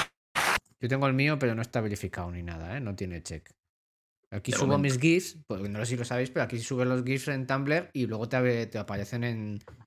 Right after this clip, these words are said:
Speaker 1: en algunas redes sociales. Pues yo se lo subo aquí,
Speaker 2: Ojo.
Speaker 1: o sea.
Speaker 2: Me acabo de enterar. Buen
Speaker 1: Joder.
Speaker 2: tip.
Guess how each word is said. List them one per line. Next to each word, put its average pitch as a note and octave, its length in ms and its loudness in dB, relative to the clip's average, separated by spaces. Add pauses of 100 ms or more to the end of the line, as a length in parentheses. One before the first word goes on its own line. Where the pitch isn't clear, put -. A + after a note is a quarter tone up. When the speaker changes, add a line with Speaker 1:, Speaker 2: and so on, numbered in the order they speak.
(200)
Speaker 1:
en G#2+ 240 -2
algunas G2+ 420 0
redes G2+ 180 -6
sociales. C3 600 -2 (640)
Pues F2+ 140 -4
yo F2+ 60 -4
se A2+ 100 -6
lo G2+ 80 -4
subo F2 220 -6
aquí, D#2+ 140 -2
Speaker 2:
Ojo. - 240 0
Speaker 1:
o - 40 0
sea. - 280 -14 (320)
Speaker 2:
Me A#2 180 4
acabo A2+ 200 4
de G#2 60 4
enterar. G#2 380 -4 (360)
Buen A2 320 2 (140)
Speaker 1:
Joder. - 20 -8
Speaker 2:
tip. - 160 -2